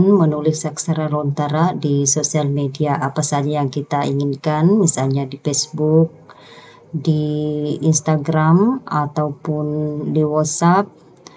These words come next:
Eh, juga bisa kita gunakan pada Google Classroom untuk para siswa dan para guru. Eh, kita bisa memberikan,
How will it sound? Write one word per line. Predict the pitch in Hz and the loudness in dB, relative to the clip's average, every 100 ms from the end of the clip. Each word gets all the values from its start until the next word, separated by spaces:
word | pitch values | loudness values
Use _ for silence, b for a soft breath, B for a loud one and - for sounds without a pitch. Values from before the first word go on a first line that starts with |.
| B B B - | B B B 4
Eh, | 170 | 4
juga | 165 160 175 | 6 4 4
bisa | 170 170 170 208 | 4 4 4 0
kita | 202 170 156 | 0 0 2
gunakan | 156 147 147 170 180 | 2 -2 0 2 2
pada | 175 156 143 151 147 147 | 2 0 2 2 2 2
Google | 139 135 151 147 | 0 0 0 0
Classroom | 151 147 143 170 151 165 | 0 0 0 0 2 2
untuk | 196 147 156 147 | 2 0 0 -2
para | - 151 147 143 | -2 0 0 0
siswa | 156 135 - 139 131 156 | 0 0 0 -2 0 2
dan | 160 151 147 147 135 | 4 2 0 -2 0
para | 147 143 139 139 143 | 0 2 2 2 0
guru. | 135 147 143 151 170 240 330 B B B B B - | -2 -4 -2 2 4 4 2 B B B B B -12
Eh, | 143 139 135 | -4 -2 -2
kita | 131 156 156 147 | -4 -2 0 2
bisa | 160 170 | 2 4
memberikan, | 165 156 160 156 160 156 160 170 | 4 4 2 2 2 4 6 6